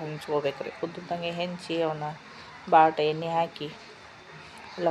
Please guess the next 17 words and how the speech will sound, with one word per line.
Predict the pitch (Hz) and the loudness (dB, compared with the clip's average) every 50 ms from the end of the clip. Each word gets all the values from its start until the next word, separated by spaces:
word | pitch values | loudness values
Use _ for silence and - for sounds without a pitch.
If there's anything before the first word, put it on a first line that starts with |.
| 165 | 0
ಫುಲ್ | - 175 165 165 165 165 165 165 | 0 -2 -2 2 2 2 4 4
ಹುರ್ಕೊಂಡು | 165 160 - - 170 170 165 156 151 156 160 - - - - - - - - 180 170 | 2 2 2 2 2 2 2 2 0 0 -2 -6 -12 -16 -16 -16 -14 -6 -4 -2 -2
ಆಮೇಲೆ | 165 165 165 165 156 151 151 160 - - - | -2 -2 -2 -2 0 0 0 -2 -2 -6 -8
ಹಸಿ | 170 160 - - 165 160 151 - 147 - - - - - | -8 -8 -4 -2 -2 -2 -2 -4 -6 -8 -12 -14 -6 4
ಖಾರ | - 160 156 156 156 156 | 6 8 8 8 6 2
ಅಥವಾ | 156 - 175 175 165 | 4 6 4 6 6
ಹಸಿ | 156 156 - 160 156 | 4 0 -2 -4 -4
ಮೆಣ್ಸಿನ್ಕಾಯಿ | 156 151 - 151 - 170 160 160 165 | -4 -4 -6 0 2 2 4 6 4
ಹಾಕಿ | 175 175 - - 160 156 - - - - - - - - - - | 2 2 0 -6 -8 -8 -8 -10 -14 -16 -16 -16 -16 -16 -4 4
ಸ್ವಲ್ಪನೂ | - 165 165 165 - 175 170 165 160 | 4 4 4 4 0 -2 -2 0 2
ನೀರು | 160 165 160 160 | 2 0 4 4
ಹಾಕಲ್ದಂಗೆ | 160 156 - 165 160 156 156 156 156 156 | 2 2 2 -2 0 0 0 0 4 4
ರೀ | 180 190 180 - 165 | 4 4 4 0 -2
ಎಣ್ಣೆಗನ | 156 156 156 160 156 156 160 165 - | -2 2 2 2 2 2 0 0 2
ತ-, | 156 147 156 156 - - - | 2 0 0 -2 -4 -2 2
ತಾಳ್ಸಿದ್ರೆ | 185 160 156 - - 160 156 147 156 156 | 4 4 4 2 0 -2 0 2 2 2
ಇದು | 151 160 | 2 0